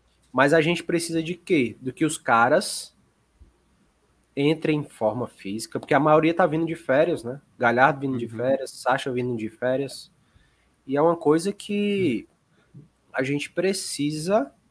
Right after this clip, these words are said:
Speaker 1: precisa deixar esses caras no alto nível do futebol deles. A gente precisa de jogador que faça a diferença. Faça a diferença.
Speaker 2: Uhum.
Speaker 1: Porque muitos, muitos,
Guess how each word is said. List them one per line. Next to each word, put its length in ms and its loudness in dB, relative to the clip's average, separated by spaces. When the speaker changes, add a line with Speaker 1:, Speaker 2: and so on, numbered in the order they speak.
Speaker 1:
precisa 340 -6
deixar 220 -4
esses 220 -6
caras 300 2
no 140 2
alto 280 6
nível 260 -2
do 80 -4
futebol 380 -6
deles. 600 -6
A 120 -2
gente 160 -4
precisa 260 -4
de 80 -8
jogador 460 2
que 280 -6
faça 240 4
a 40 0
diferença. 680 -2
Faça 240 0
a 40 -8
diferença. 460 -8
Speaker 2:
Uhum. 180 -14
Speaker 1:
Porque 320 -2
muitos, 880 2
muitos, 920 -4